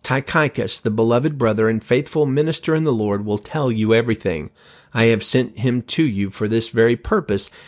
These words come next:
that you may know how we are and that he may encourage your hearts.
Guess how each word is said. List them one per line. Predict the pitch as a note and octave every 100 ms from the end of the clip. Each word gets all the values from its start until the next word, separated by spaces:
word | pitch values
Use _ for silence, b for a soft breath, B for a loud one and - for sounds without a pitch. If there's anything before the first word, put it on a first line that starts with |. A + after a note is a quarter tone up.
| B
that | B2 A2+
you | C#3+
may | D3+ C#3
know | C#3 D#3+ D3+
how | D3+ D3+
we | C#3+ D#3+ -
are | E3+ F3+ A#2 A#2
and | A#2+ A2+
that | A#2
he | - G3+ G3
may | G#2+ G2+ G#2
encourage | G#2 - - D#3 A2+ G#2
your | G2 F#2+
hearts. | - - - -